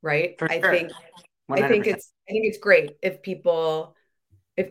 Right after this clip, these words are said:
Speaker 1: other people are identifying the same problem that you're identifying, it's like, "Okay, we're, we're along the right path here." And, you know, in, in the case of healthcare and surgery and things like that, it's like,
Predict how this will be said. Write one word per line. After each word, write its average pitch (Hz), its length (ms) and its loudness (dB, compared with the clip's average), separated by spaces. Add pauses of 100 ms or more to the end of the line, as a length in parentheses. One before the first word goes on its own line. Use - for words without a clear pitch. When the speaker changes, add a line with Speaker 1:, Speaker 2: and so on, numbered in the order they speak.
Speaker 1:
other 202 300 2
people 180 320 0
are 170 100 0
identifying 156 680 -4
the 143 80 -10
same 147 300 -6
problem 180 680 -4
that 185 180 0
you're 196 160 -2
identifying, 202 680 -2
it's 175 140 -4
like, 175 160 -2
"Okay, 240 400 -6 (560)
we're, 196 400 -6
we're 190 160 -6
along 190 320 0
the 190 100 -4
right 180 260 0
path 175 320 -6
here." 160 400 0
And, 175 260 -6 (540)
you 233 100 -2
know, 220 80 0
in, 208 360 -2
in 214 120 0
the 208 80 -2
case 247 240 -4
of - 80 -8
healthcare 180 680 -2 (960)
and 175 220 -8
surgery 214 460 2
and 170 140 -6
things 180 180 -4
like 156 180 -6
that, 208 300 -2
it's 190 220 -4
like, 202 260 -8